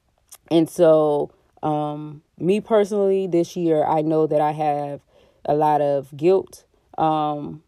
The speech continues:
that I was dealing with, some things from the past, past guilt that I, I had been harboring and holding on to that I, um, have, am learning to let go, some old habits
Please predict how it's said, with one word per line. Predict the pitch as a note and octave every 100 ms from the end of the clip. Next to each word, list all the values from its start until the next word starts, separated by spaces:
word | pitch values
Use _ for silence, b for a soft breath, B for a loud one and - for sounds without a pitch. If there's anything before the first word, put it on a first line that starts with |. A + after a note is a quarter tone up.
| _
that | D#3 D#3
I | D#3+
was | D#3 D3
dealing | D3+ D#3+ D#3
with, | D3+ C#3
some | D3 D3
things | - F3 E3
from | - D#3 C#3+
the | C#3
past, | F3 E3+ D3+ C3+ C#3 C#3
past | F3+ E3+ D#3+
guilt | C#3+ C#3 -
that | D3
I, | D3 B2 - -
I | C#3+ C#3 C#3+
had | E3 D#3
been | C#3
harboring | C3 F3 D#3+ D3 C#3+ C#3+ D3 b b
and | C#3 D3
holding | D#3 F3 E3
on | D3+ D3
to | D3 D#3
that | D3 D3
I, | C#3+ C#3 C3+ - b b b _
um, | D3+ C#3+
have, | D#3 D3+ C#3+ C3+ C3+ _ - - - _
am | D#3 D3+
learning | D#3 G#3 G#3+ F3+
to | E3
let | D3 -
go, | C3+ B2+ B2+ -
some | - D3 -
old | D#3+ D3+
habits | E3 F#3 F3 D3 -